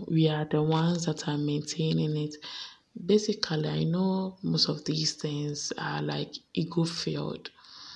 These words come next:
You know, get a bigger house to,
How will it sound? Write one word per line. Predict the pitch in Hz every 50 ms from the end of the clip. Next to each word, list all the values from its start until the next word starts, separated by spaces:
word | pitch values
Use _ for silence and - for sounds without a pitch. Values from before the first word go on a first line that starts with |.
| - - - - - _ _ _ _ _ _ -
You | 160 156 151 147
know, | 147 147 147 147 151 156 156 156 -
get | - 165 165 -
a | 160
bigger | 147 - - 160 165 - 151
house | 147 - - 156 147 147 143 147 147 - - - - - - - -
to, | - - 156 143 143 151 156